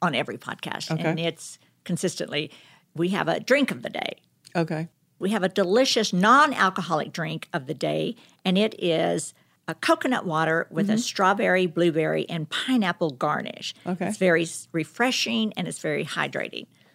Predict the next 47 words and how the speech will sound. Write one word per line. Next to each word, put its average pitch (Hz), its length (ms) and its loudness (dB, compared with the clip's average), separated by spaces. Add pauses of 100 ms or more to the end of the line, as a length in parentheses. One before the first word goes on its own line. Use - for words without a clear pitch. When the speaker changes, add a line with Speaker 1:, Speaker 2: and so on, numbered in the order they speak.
(200)
Speaker 1:
So - 400 -8 (840)
Rose 151 180 -2
is 135 120 -8
gonna - 180 -8
bring 139 260 -4
that 147 180 -8
out - 280 -8
for - 260 -4
us. 480 400 -2 (140)
Speaker 2:
You 180 100 -4
just 175 200 -4
bring 170 200 2
out 147 160 0
coconut 165 400 -2
water? 170 360 -4 (460)
There 165 140 -4
you 160 140 -2
go. 160 200 -4
Speaker 1:
Yes. 139 80 -14 (160)
Speaker 2:
I - 40 -10
love 180 260 -4
that. 160 180 -8
Speaker 1:
Do 202 80 0
you 190 80 2
like 160 260 -2
coconut 147 360 -10
water? 233 300 -8 (220)
Speaker 2:
I 180 100 0
do. 190 300 4
We 175 100 2
Speaker 1:
I - 20 2
Speaker 2:
have 190 120 2
a - 60 4
Speaker 1:
think 160 60 -4
you 185 60 4
do. 190 60 6
Speaker 2:
business, 185 320 -4
actually. 165 600 -2
I'll - 80 -6
send 180 220 -6
you 175 80 -4
some. 165 420 -6
Speaker 1:
I 175 60 -6
know, - 120 -2
Speaker 2:
That, 170 140 2
Speaker 1:
we're, 156 120 -2
Speaker 2:
uh, 170 260 2